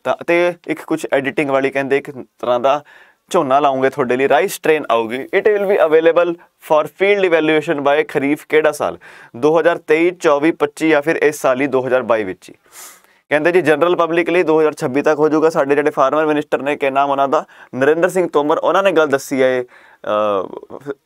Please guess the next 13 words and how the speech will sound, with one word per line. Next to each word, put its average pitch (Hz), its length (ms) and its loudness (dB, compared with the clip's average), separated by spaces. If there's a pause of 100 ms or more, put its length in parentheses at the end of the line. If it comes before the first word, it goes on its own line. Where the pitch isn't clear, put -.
ਪਾਰਲੀਮੈਂਟ 127 440 0
ਦੇ 127 100 -4
ਸੈਸ਼ਨ 127 340 -2
ਵਿੱਚ। 165 160 -6 (240)
ਤਾਂ 143 100 -2
ਦੱਸੋ 151 260 0
ਮੈਨੂੰ 185 220 0
ਕਿਹੜੇ 190 280 2
ਸਾਲ 151 320 0
ਤੱਕ 175 240 -4 (320)
ਇਹਨੂੰ 175 360 0 (360)
ਇਵੈਲੂਏਸ਼ਨ 170 680 0
ਲਈ 170 220 0